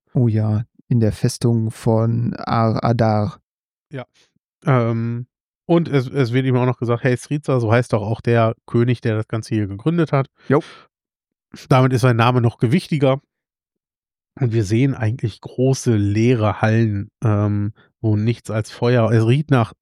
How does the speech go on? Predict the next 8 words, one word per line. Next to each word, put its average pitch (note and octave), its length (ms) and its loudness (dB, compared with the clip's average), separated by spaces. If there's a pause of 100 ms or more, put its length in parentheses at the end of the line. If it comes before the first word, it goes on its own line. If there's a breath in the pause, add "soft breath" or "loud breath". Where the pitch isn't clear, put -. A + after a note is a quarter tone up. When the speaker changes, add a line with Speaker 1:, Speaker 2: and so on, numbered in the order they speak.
Speaker 2:
Feuer D#3+ 600 0
und - 280 -2 (100)
Talg, G#2 540 0
wie G#2+ 100 0
es G2+ 100 -2
so G#2 100 0
schön G#2+ 300 0
heißt. A#2 440 -2